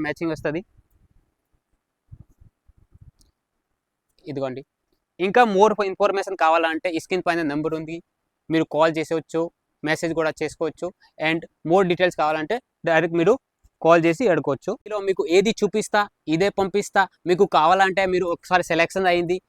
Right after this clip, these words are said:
మళ్ళీ మీకు ప్యాకింగ్ చేస్తే, పార్సల్‌లో వేస్తే ఎప్పుడు కూడా వీడియో కాల్ చేసి చూపిమంటా అంటే చూపిస్తా. అంటే మీరు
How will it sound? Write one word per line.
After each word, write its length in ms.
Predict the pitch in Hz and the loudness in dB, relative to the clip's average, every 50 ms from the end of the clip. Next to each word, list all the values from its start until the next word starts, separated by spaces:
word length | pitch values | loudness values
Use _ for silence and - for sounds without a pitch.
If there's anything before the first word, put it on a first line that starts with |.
| _ _ - 151 165 | _ _ -4 0 2
మళ్ళీ 180 | 180 196 196 196 190 | 2 4 4 4 4
మీకు 200 | 185 175 - 185 180 160 _ _ _ - | 2 2 2 2 2 2 _ _ _ 2
ప్యాకింగ్ 320 | 170 165 - - 208 202 175 | 2 2 2 2 0 2 2
చేస్తే, 220 | 196 180 - - 190 - - | 0 0 0 0 0 2 2
పార్సల్‌లో 520 | 156 156 - - 208 208 202 202 202 196 196 190 185 | 2 2 2 2 0 -2 0 0 2 2 2 2 2
వేస్తే 220 | 214 - - 202 190 | 0 -2 -2 -2 -2
ఎప్పుడు 160 | 175 - 190 190 180 | -2 0 -2 0 2
కూడా 140 | 196 190 190 175 170 | 4 4 4 4 4
వీడియో 180 | 175 180 190 - | 2 2 0 0
కాల్ 120 | 202 190 180 190 | 0 0 0 -2
చేసి 140 | 185 180 165 - | -4 -4 -6 -6
చూపిమంటా 440 | 180 165 190 190 180 180 175 185 180 170 | -4 -4 -4 -4 -2 -2 0 2 2 2
అంటే 120 | 160 180 - - | 0 -2 -4 -4
చూపిస్తా. 360 | 180 170 - 185 - - 196 180 - _ _ _ - 160 | -4 -4 -4 -4 -2 -2 -4 -4 -4 _ _ _ -8 -4
అంటే 140 | 160 190 185 180 | 0 0 2 2
మీరు 120 | 180 185 | 2 0